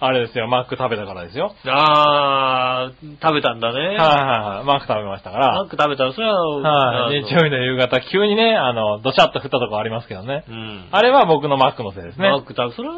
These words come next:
Speaker 2: 食べちゃダメですよね。
Speaker 1: はい。
Speaker 2: なんか、しかもビッグアメリカみたいなの食べてますね。
Speaker 1: ビッグアメリカみたいなね。
Speaker 2: ね、それはダメですよね。
Speaker 1: ダメだけどね。
Speaker 2: 確かに。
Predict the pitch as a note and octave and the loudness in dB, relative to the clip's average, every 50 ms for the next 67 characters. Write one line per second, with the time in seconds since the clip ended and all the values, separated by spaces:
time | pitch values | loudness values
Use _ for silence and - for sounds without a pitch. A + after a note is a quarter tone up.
0 | - - A3 G3+ F#3+ E3+ - B2 G#2+ G2+ G2 F#2+ F2+ - - - A#2 G#2+ A2 B2+ | -8 -6 -6 -6 -6 -6 -4 -4 -4 -4 -6 -10 -14 -18 -20 -20 -18 -18 -10 -6
1 | C3+ B2+ B2 A#2 A2 G#2+ G2+ G2 F#2+ G2 C#3 B2+ - A2 A2 - - B2+ A2+ A2 | -2 0 0 0 0 -2 -4 -6 -6 -6 -8 -6 -8 -10 -10 -10 -12 -14 -12 -10
2 | B2+ B2 - - - C#3+ C#3 C#3+ C#3 C3+ A#2+ G#2 G2+ G#2 G2 F#2+ A#2 G#2+ G2+ G2+ | -12 -10 -4 0 0 2 2 2 0 -2 -2 -4 -6 -8 -8 -8 -8 -8 -8 -10
3 | F#2 G2+ C3+ D3+ C#3 C#3+ C3+ B2+ A#2+ A2+ G2+ F#2+ F2+ F2 F2+ G#2 B2+ E3 G3 F#3+ | -10 -8 -6 -2 0 0 0 0 -2 -6 -8 -12 -14 -16 -18 -14 -12 -10 -10 -10
4 | - - B2 A#2 A#2 A2+ G#2+ G#2+ A2+ - - F3 G3 F#3+ F#3 D#3+ D#3 C#3+ C3 A2 | -12 -14 -10 -8 -6 -6 -6 -6 -8 -10 -10 -8 -6 -4 -4 -2 -2 -4 -4 -6
5 | F#2+ E2+ - G#2+ - - - A2 B2+ B2+ A#2 G#2 F#2 F2 F#2 - A#2+ E3 A3 B3+ | -10 -14 -16 -18 -12 -10 -8 -6 -4 -4 -4 -4 -6 -10 -12 -12 -10 -6 -4 -2
6 | C4 C4 B2+ F2+ E2 E2+ | -2 -2 -4 -6 -10 -12